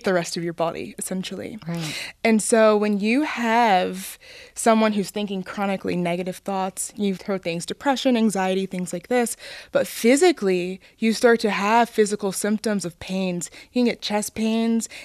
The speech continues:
Speaker 1: It could be internal. You can start getting rashes. And what's really interesting is that depending on the type of thought or trauma or experience that you're feeling, good or bad, 'cause bec-,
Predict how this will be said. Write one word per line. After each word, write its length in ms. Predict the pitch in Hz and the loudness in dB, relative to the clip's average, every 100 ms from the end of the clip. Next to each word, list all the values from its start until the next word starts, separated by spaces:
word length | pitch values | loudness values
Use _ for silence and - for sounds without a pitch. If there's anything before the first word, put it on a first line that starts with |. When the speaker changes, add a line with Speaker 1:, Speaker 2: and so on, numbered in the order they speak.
| - | -8
Speaker 1:
It 100 | 175 | -4
could 120 | 190 | -2
be 160 | 185 | -2
internal. 720 | - 190 202 220 220 220 226 220 - - | -2 -4 -4 -4 -2 0 0 -4 -10 -8
You 100 | 185 | -2
can 140 | 202 | -2
start 240 | 190 190 185 | 2 2 2
getting 220 | 165 151 | -2 -2
rashes. 840 | 156 156 180 - 233 233 240 - - - - | 0 0 0 -2 0 0 -2 -6 -12 -12 0
And 400 | 233 262 254 240 | 2 4 2 0
what's 200 | 196 - | -4 -4
really 300 | 175 196 185 | -4 -2 -2
interesting 680 | - 277 403 - 190 180 175 - | -2 -2 -2 -4 -6 -8 -6 -4
is 140 | 196 | -2
that 200 | 190 185 | -2 -4
depending 460 | 208 - 214 240 269 | -6 -4 0 2 2
on 140 | 262 | 2
the 80 | 190 | 0
type 380 | - - 196 - | -4 -8 -8 -6
of 120 | 175 | -10
thought 580 | - - 165 185 - - | -12 -8 -6 -6 -8 -10
or 100 | 175 | -8
trauma 600 | 170 - - 175 190 202 - | -8 -8 -4 -4 -2 -4 -6
or 80 | 165 | -10
experience 640 | - - 175 185 202 196 | -12 -10 -6 -4 -6 -6
that 140 | - | -6
you're 100 | 95 | -6
feeling, 320 | 165 175 175 170 | -6 -6 -4 -4
good 180 | 160 | -6
or 120 | 156 151 | -6 -4
bad, 400 | 156 156 240 285 - - | -2 0 0 -4 -14 -10
'cause 300 | - 185 - _ _ _ | -4 -4 -6 _ _ _
bec-, 280 | - 196 - | -6 -6 -8